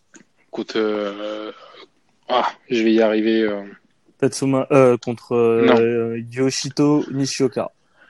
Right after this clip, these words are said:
Speaker 1: Yoshi Nishioka, merci.
Speaker 2: Euh, moi, j'ai pas de bête sur, euh, sur ce match. Honnêtement,
Speaker 1: Moi non plus.
Speaker 2: ça va être un match à regarder.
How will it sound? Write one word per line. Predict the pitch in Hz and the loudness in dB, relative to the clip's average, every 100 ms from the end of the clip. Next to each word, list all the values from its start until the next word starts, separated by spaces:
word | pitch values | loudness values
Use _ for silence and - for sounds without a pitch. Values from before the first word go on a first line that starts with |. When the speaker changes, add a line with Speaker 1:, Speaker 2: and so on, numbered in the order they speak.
| - _ 123 | -20 _ 2
Speaker 1:
Yoshi | 123 - 127 | 4 4 2
Nishioka, | 120 123 110 117 | 2 2 2 2
merci. | 107 101 - 110 - - _ _ _ _ - | 0 -4 -8 -12 -14 -16 _ _ _ _ -4
Speaker 2:
Euh, | 131 135 | 2 4
moi, | 175 | 4
j'ai | 180 | 2
pas | 190 160 | 0 0
de | |
bête | 151 151 | 0 0
sur, | - 127 120 | -4 -6 -2
euh, | 120 123 123 120 | 0 0 -2 -4
sur | - 135 | -6 -8
ce | - | -4
match. | 131 147 165 - | 0 2 0 -2
Honnêtement, | 151 156 - 180 | -2 -2 0 4
Speaker 1:
Moi | 143 | 6
non | 139 | 4
plus. | - 127 | 2 2
Speaker 2:
ça | 156 | 4
va | |
être | 170 | 2
un | 165 | 0
match | 151 - | 0 -2
à | 143 | -4
regarder. | 131 127 123 147 | -2 -2 -2 -6